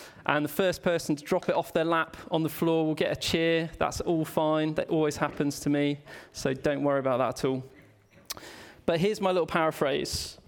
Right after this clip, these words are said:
It goes like this. "Because of what Jesus has done, you can cling on to your Heavenly Father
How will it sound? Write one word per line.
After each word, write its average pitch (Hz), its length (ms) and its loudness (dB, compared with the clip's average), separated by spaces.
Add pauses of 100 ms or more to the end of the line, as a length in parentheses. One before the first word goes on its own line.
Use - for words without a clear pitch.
(1400)
It - 60 -16
goes 151 200 2
like 135 160 0
this. - 360 -2
"Because 214 640 -2
of 185 180 0
what 185 220 2
Jesus 180 720 0 (400)
has 151 180 2
done, 123 340 -2 (160)
you 160 180 2
can 151 220 0
cling 190 340 0
on 170 160 2
to 160 140 -2
your 147 160 2
Heavenly 143 300 2
Father 127 520 0